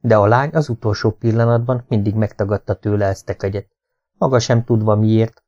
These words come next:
és most önként megadta neki, hogy legalább ezzel kárpótolja azért a fájdalomért, melyet okozni fog.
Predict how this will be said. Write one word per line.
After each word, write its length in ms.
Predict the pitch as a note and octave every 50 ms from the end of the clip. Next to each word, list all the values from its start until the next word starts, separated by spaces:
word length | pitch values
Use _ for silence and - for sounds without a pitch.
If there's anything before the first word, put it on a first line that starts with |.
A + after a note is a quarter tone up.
| _ _
és 160 | - D#3+ -
most 260 | - F#3+ F3+ - -
önként 360 | D3+ B2 A2+ - A2+ G#2+ G#2+
megadta 380 | A2+ G#2+ G2+ G#2+ G#2 - - A2
neki, 260 | G#2+ A2+ A2+ - -
hogy 160 | B2+ B2+ C#3
legalább 420 | C3+ C#3 C#3 C#3 C#3+ C#3 C#3 C#3+ -
ezzel 320 | C#3 A#2 G#2 G#2+ G#2 G2
kárpótolja 720 | - - G#2 G2+ G2+ - - G#2 G2+ - - G2+ G#2 G#2 G2+
azért 400 | - A2+ G#2 G2+ G2+ F#2+ - -
a 80 | F#2
fájdalomért, 800 | - - G#2 G2 G#2 G#2 G#2+ G#2+ A2 G#2+ A2 A2+ A#2 - - - _ _ _ _
melyet 300 | - C3 C3 C3 - -
okozni 440 | A#2 A#2 - A2 G2 - G#2+ F#2 F2
fog. 300 | - - A2 G#2+ _